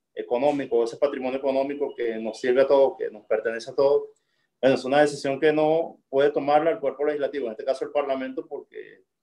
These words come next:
esté autorizado, esté delegado en ellos una, eh, atribuido en ellos una vocería, sino que hay, existe una instancia mayor. Por eso yo creo que es el blindaje,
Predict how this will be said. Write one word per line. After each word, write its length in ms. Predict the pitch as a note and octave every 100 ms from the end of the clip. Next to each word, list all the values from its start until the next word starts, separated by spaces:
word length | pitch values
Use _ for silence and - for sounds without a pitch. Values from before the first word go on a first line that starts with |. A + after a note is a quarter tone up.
| _
esté 220 | A#2+ -
autorizado, 540 | A2 C3 A#2+ B2 C#3+ A#2+
esté 280 | A#2 A2+
delegado 380 | A#2 C3+ B2 A#2+
en 80 | C3+
ellos 180 | C3+ C#3+
una, 300 | C#3 C#3 C#3 - _ _ _ _ -
eh, 120 | A2
atribuido 420 | A2 A#2+ A2+ A#2+
en 100 | C3
ellos 180 | C#3 C#3+
una 140 | C#3 C#3+
vocería, 460 | C#3+ C#3+ C#3+ D3
sino 280 | D3 B2 G#2+
que 360 | A#2+ B2 A2+ - _ _ _ -
hay, 240 | G2+ A#2
existe 320 | A#2 - A#2+
una 120 | C#3 C#3
instancia 380 | D3+ D3+ -
mayor. 260 | B2+ A#2+ A#2+
Por 100 | A#2+
eso 120 | D3+
yo 80 | D#3+
creo 160 | E3 D#3+
que 80 |
es 60 | D#3+
el 100 | E3
blindaje, 500 | D#3 D#3 D#3+ C#3+